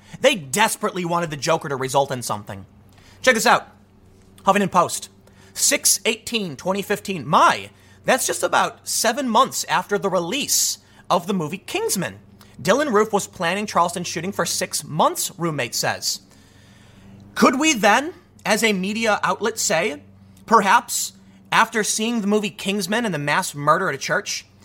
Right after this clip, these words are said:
it opened up Dylann Roof's mind to this as a, a potential location to take out worshipers? Within a month, he was planning his attack, within a month of the release of the film. Let's be real. I really don't think so.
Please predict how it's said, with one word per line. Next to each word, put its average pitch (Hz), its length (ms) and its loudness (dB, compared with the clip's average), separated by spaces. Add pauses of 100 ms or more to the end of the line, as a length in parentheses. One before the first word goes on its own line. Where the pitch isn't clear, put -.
(200)
it 185 200 -4
opened 220 380 4
up 202 220 2
Dylann 190 240 0
Roof's 202 280 0
mind 147 600 -2 (160)
to 180 180 -2
this 156 220 0
as 170 80 -4
a, 180 40 4
a 135 220 -2
potential 175 400 -2
location 147 560 -4
to 156 80 -10
take 156 380 -6
out 147 320 0 (280)
worshipers? - 680 -4 (640)
Within 175 240 2
a - 20 4
month, 180 420 4
he 185 120 -8
was 170 160 -4
planning 190 600 -2
his 165 140 -8
attack, 131 540 -6
within 147 200 -2
a 147 60 0
month 165 380 0
of 170 100 -4
the 170 80 0
release 143 340 -4
of 135 60 -10
the 135 80 -8
film. 113 340 -6 (520)
Let's 151 160 0
be 175 140 -2
real. 151 420 -2 (200)
I 139 60 0
really 147 340 -4
don't 135 240 0
think 196 220 -2
so. - 260 -6